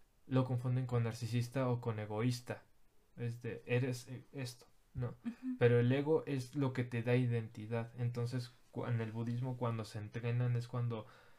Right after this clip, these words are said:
Speaker 1: te dicen, "Es que yo soy parte de un todo", ¿no? Entonces ya no se ven como personas, se ven parte de un todo. Entonces, pero si tú sigues pensando en de, "Es que yo soy, a, este, Alejandra", ya,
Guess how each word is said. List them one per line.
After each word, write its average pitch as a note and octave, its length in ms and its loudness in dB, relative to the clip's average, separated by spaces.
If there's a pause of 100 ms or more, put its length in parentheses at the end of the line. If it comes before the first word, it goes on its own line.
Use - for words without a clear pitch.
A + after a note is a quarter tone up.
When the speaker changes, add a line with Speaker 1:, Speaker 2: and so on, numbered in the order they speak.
(260)
Speaker 1:
te B2 120 -2
dicen, B2 260 0
"Es B2 120 -2
que C3+ 100 0
yo B2+ 100 2
soy B2+ 200 -2
parte A#2+ 500 0
de A2+ 80 -8
un G#2+ 260 -6
todo", G#2 360 -8 (220)
¿no? B2 160 -10 (180)
Entonces B2 340 -2
ya A#2+ 100 4
no B2 80 4
se A#2+ 120 -2
ven A#2+ 140 2
como A#2 260 -2
personas, A2 760 -2 (280)
se - 140 -6
ven A#2 160 -2
parte B2 280 0
de A#2 80 0
un A#2+ 140 0
todo. G#2+ 340 -6
Entonces, B2 460 -4 (760)
pero C3+ 140 4
si B2 160 2
tú D3+ 120 2
sigues D3+ 300 4
pensando B2 720 2
en A2+ 140 -8
de, G#2 220 -8
"Es B2 120 -4
que D#3 120 -6
yo D3+ 140 -4
soy, C3 420 -6 (220)
a, - 120 -8
este, A2+ 600 -10 (240)
Alejandra", A#2+ 800 2
ya, A#2+ 320 6